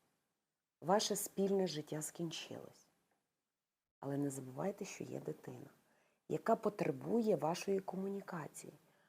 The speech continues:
потребує вашого вміння вести діалоги один з одним. Тому дуже мало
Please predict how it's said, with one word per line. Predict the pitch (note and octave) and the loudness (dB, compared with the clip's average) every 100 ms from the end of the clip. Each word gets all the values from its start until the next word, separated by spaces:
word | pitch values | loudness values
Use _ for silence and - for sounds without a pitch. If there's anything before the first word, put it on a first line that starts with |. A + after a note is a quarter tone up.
| _ _ _ - | _ _ _ -4
потребує | D#3+ E3 D3 F3 G#3+ F#3+ | 0 2 2 4 6 6
вашого | E3+ F3 - D3+ D3+ | 4 2 0 -2 -4
вміння | C3 C#3+ D#3 G3+ F#3+ | -2 0 2 2 0
вести | C3+ C3+ C#3+ - C#3 | 0 -2 -2 -6 -8
діалоги | C#3 B2+ A#2+ B2 D#3+ D#3+ | -6 -6 -6 -6 -6 -8
один | B2+ A2+ C3+ | -8 -10 -10
з | B2+ | -8
одним. | C3 - - - _ _ _ _ _ - - - _ _ _ _ _ | -6 -8 -10 -20 _ _ _ _ _ -20 -20 -20 _ _ _ _ _
Тому | F#3+ G#3+ B3 C4 - - _ _ _ _ _ | 4 8 8 8 4 -8 _ _ _ _ _
дуже | F3 B3+ G3+ F#3+ | 4 6 8 8
мало | F3+ F3 E3+ D#3+ E3 | 6 4 2 0 -2